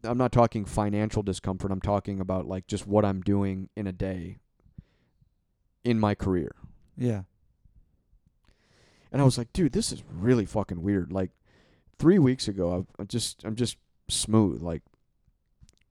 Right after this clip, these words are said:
Speaker 1: you know, it's the lake at six o'clock in the morning when the sun's coming up. Just, it's just glass. Super smooth. Then the f-, fucking tide shifted, and I'm,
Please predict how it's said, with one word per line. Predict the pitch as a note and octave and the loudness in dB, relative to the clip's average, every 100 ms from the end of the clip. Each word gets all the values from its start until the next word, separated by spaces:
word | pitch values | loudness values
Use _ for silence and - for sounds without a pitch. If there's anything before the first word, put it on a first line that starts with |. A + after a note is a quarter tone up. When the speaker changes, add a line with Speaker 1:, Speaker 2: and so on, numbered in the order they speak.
| _ _ _ - _ _ _ _ _ _ _ _ _ _ _ _ _ _ - | _ _ _ -20 _ _ _ _ _ _ _ _ _ _ _ _ _ _ -4
Speaker 1:
you | |
know, | G#2+ | -2
it's | G2 - | -2 0
the | A2+ | 2
lake | A#2 B2 | 4 4
at | F2 | 2
six | - A#2 - | -2 -4 -2
o'clock | G#2+ G#2 G#2+ | 0 0 0
in | |
the | G2 | -2
morning | F#2+ G2+ G2+ | 0 0 0
when | G2 | -2
the | F#2 | -2
sun's | - F#2+ | -2 -4
coming | F#2 F2+ D#2+ A#1 | -2 -6 -6 -10
up. | - | -8
Just, | A2+ - - | -8 -8 -12
it's | - | -6
just | D#3 - _ _ - | -6 -8 _ _ -8
glass. | F2+ G2+ F2+ - - - - _ _ _ _ _ _ _ _ _ | -6 -4 -6 -8 -12 -12 -16 _ _ _ _ _ _ _ _ _
Super | - C#3 C3 G#2+ | -8 -4 -2 -4
smooth. | - F#2 - - _ _ _ _ _ _ _ _ _ _ _ _ _ _ _ _ - - _ _ | -6 -10 -10 -20 _ _ _ _ _ _ _ _ _ _ _ _ _ _ _ _ -20 -20 _ _
Then | D3 F3 | -2 2
the | |
f-, | D3 - _ _ _ | 0 -2 _ _ _
fucking | C#3+ C#3+ B2 | -2 0 0
tide | A#2 B2+ D3+ | 2 4 4
shifted, | - A2+ G2+ A#2 A#2 | 4 0 0 0 0
and | G#2+ | 0
I'm, | G#2 G#2+ | -2 -4